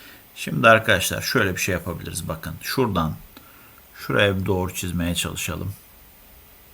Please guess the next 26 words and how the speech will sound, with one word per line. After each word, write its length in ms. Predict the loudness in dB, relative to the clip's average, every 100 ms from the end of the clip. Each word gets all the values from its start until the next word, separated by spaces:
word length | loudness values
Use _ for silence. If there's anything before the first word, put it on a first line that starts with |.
| -20 -20 -20 -20 -20 -20 -20 -20 -20 -20 -12
Şimdi 280 | -2 2 8
bakın 360 | 8 6 0 0 -8 -20 -14
şurası 480 | -4 4 6 6 6
üç 320 | 0 0 6
parça, 560 | 8 8 4 2 2 0 -8
burası 420 | 2 4 4 4 4
bir 140 | 2
parça 420 | 2 -2 0 4
ve 120 | 6
bunların 300 | 6 4 4
yükseklikleri 720 | 2 -2 -2 -2 -4 0 2 4
aynı. 320 | 2 0 -4 -8 -20 -18 0
Yani 280 | 6 8 12
ben 220 | 10 12
buraya 220 | 10 10
üç 260 | 8 2 2
S 280 | 2 4
dersem 480 | 8 8 6 0 -2 -8 -16 -20 -20 -20 -20 -20 -20 -20 -20 -2
burası 380 | 4 4 4 2
S 160 | 0 0
olur. 180 | -6 -8 -10 -14 -20 -20 -20 -20 -20 -12
Şimdi 240 | -4 -2 2
şuraya 360 | 8 10 10
bakın. 380 | 8 4 0 0 -6 0
Burasıyla 600 | 4 6 6 4 4 6
da 220 | 4